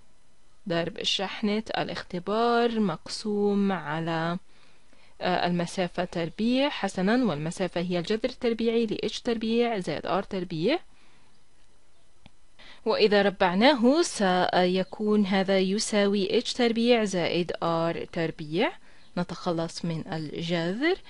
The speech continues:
وإذا أردنا معرفة المجال الكهربائي المتولد،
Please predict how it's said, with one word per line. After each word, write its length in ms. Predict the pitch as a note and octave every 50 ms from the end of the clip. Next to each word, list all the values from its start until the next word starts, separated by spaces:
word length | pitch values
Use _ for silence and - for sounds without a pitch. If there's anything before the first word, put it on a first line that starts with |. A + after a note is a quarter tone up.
| - - - - - -
وإذا 320 | G3+ F#3+ F#3 F3 F#3+ F3+
أردنا 280 | F3+ F#3 F#3+ F#3 G3 F#3
معرفة 300 | F3+ E3 E3+ F3+ - F#3 - -
المجال 360 | F3+ F3+ F3+ F3 F#3 F#3 F3+
الكهربائي 640 | E3+ - F#3 F3+ F3+ E3+ F#3 F3 - F#3 F#3 E3 -
المتولد، 1120 | F3 F3 F3+ F3 - F3 E3 D#3+ F#3 A3 C4 B3+ G3 E3+ F#3 A3+ - - B3 A#3 A#3+ B3+